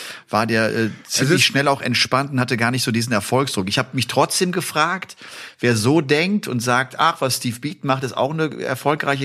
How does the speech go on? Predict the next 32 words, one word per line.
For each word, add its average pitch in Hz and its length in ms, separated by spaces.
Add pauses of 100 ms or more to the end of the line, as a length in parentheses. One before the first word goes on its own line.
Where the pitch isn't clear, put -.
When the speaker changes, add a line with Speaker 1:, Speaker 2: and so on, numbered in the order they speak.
Speaker 2:
Ja, 131 80 (100)
Speaker 1:
Karriere.“ 156 260
Speaker 2:
absolut 110 200
wahr, 131 80 (380)
ja. 120 60
Speaker 1:
Äh, 127 180 (320)
äh, 117 60 (760)
hat - 240
der 165 220
genug 143 500
Ehrgeiz 180 500
und 135 100
Zielstrebigkeit, 165 1120
um 143 220
ganz 139 240
nach 147 140
vorne 180 300
zu - 180
kommen? 78 360
Und, - 320
äh, - 120 (160)
anfangs 156 420
dachte - 260
ich, 131 120
„Ja, 202 260
das 151 220
stört - 320
mich 180 140
irgendwie 190 440
an 175 80
der 165 100
Denkweise.“ 175 720